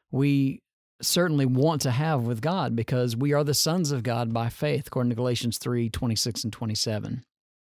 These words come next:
Jesus would explain to his apostles, "You are my friends if you do whatever I command you," John fifteen and verse fourteen. And we too can be the friends of God and his Son by faith in him.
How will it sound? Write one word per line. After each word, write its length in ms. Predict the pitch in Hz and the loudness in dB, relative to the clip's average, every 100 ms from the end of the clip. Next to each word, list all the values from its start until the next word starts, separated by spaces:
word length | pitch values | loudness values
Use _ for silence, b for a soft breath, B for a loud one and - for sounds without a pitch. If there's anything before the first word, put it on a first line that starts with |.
| _ _ _ _ _ _ | _ _ _ _ _ _
Jesus 520 | - 143 160 151 120 | 0 2 2 2 0
would 120 | 139 | 0
explain 400 | 135 - 143 143 | 0 -2 0 2
to 40 | 135 | 2
his 160 | 147 | 2
apostles, 580 | 156 175 196 180 123 107 | 0 0 0 0 0 0
"You 140 | 123 156 | 2 2
are 60 | |
my 160 | 147 143 | 2 0
friends 420 | - 185 196 131 | 0 0 0 0
if 100 | 120 | 0
you 100 | 120 | -2
do 280 | 117 139 131 | 0 0 2
whatever 480 | 120 143 160 147 151 | 2 2 2 2 0
I 80 | |
command 500 | 151 - 156 170 156 | 0 -2 -2 0 0
you," 140 | 117 110 | 0 -2
John 300 | 107 127 135 | -2 0 0
fifteen 500 | - 139 - 147 139 | -2 -4 -2 0 0
and 80 | 117 | 0
verse 160 | 113 | -4
fourteen. 600 | - 147 143 - 110 120 113 b b b b b b b _ | -2 -4 -2 -2 -2 -2 -6 b b b b b b b _
And 140 | - 165 | 0 2
we 100 | 180 | 2
too 240 | 160 175 | 4 2
can 200 | 135 135 | 2 2
be 200 | 120 165 | 2 2
the 100 | 139 | 0
friends 420 | 131 - 135 127 | -2 0 2 2
of 160 | 120 110 | 0 -2
God 280 | 120 120 120 | 0 0 0
and 100 | 117 | 2
his 160 | 127 | 2
Son 360 | 120 - 127 120 | 2 0 0 0
by 180 | 110 110 | 0 -2
faith 480 | - 135 123 117 - | -4 -2 0 -2 -4
in 220 | 120 104 | -2 0
him. 420 | 107 104 - 113 | -2 -4 -8 -12